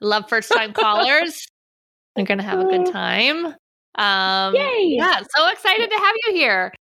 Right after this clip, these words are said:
Speaker 1: So today we wanted to talk a little bit about, um, you know, this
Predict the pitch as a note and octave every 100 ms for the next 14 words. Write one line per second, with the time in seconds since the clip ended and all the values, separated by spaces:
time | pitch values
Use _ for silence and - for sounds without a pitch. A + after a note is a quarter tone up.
0 | _ - D#4 C#4+ - - _ E4 E4 F#4
1 | G#4+ A#4+ G4 F4+ E4 D#4+ C4+ C#4 C#4 -
2 | B3 B3 B3 A3+ A#3+ A#3+ - F#3 G#3 G3+
3 | G3+ G3+ G3 G3+ G3+ - - G#3+ G3+ G3+
4 | G3+ G3+ G3 G3+ G3+ A3 B3+ C#4+ B3 G#3+
5 | G#3+ - _ _ _ _ A3+ B3+